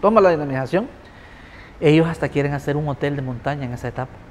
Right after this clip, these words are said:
Entonces creo de que todo ese proceso, hay otro proyecto habitacional también por ahí,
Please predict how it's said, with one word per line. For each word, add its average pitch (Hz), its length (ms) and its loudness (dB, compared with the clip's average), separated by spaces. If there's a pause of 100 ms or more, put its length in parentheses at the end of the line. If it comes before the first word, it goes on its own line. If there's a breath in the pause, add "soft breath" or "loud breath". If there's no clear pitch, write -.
(440)
Entonces 147 340 0
creo 185 360 10
de 131 140 4
que - 120 -4
todo 220 420 4
ese 180 200 0
proceso, - 500 -2
hay 147 140 2
otro 165 180 0
proyecto 151 480 -2
habitacional 147 680 2
también 143 360 -2
por 143 200 0
ahí, 135 200 0